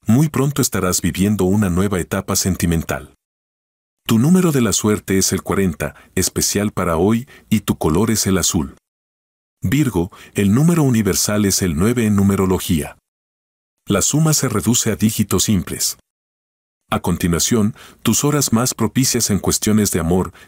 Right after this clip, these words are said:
dinero y negocios están dadas según la hora estándar del este de Europa y las debes adaptar a tu horario nacional, seis y quince de la mañana,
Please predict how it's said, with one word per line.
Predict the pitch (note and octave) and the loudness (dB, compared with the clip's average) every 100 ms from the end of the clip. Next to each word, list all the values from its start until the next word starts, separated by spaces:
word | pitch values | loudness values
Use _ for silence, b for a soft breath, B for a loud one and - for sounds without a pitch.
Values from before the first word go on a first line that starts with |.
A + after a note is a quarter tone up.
| _ | _
dinero | F#2 F2 A2 B2 | 0 2 2 2
y | |
negocios | G#2 F2 F#2 G2+ G#2 - | 2 2 0 0 -2 -2
están | - G2 F#2+ | -2 -2 -2
dadas | F2+ F2+ F2+ | 0 -2 -2
según | F2+ F2+ F#2+ | -2 0 2
la | E2+ | 2
hora | D#2+ F#2 | 0 0
estándar | E2+ - G2 F#2+ E2+ | -2 -2 -2 -2 -2
del | E2 D#2 | -2 0
este | E2 - | -2 -2
de | D#2 | -2
Europa | D#2 C#2+ F#2+ - F#2+ | -2 0 0 0 -2
y | F#2 | 0
las | D#2+ - | -2 -2
debes | G2+ G#2 - | -2 -2 -2
adaptar | E2+ D#2 - G2+ | -4 -6 -4 -4
a | F#2 | -4
tu | - | -2
horario | D#2+ E2+ F2+ E2+ | -2 0 -2 -2
nacional, | D#2+ - F2 F2+ D2+ B B - | -2 -2 -2 -2 -4 B B -4
seis | - A#2+ C#3 - | -2 0 0 -2
y | |
quince | - - C3+ C3 G#2 | -2 0 0 0 0
de | F#2+ | 0
la | F2+ | 0
mañana, | F2+ F#2 F2 C#2+ | 0 -2 -2 -6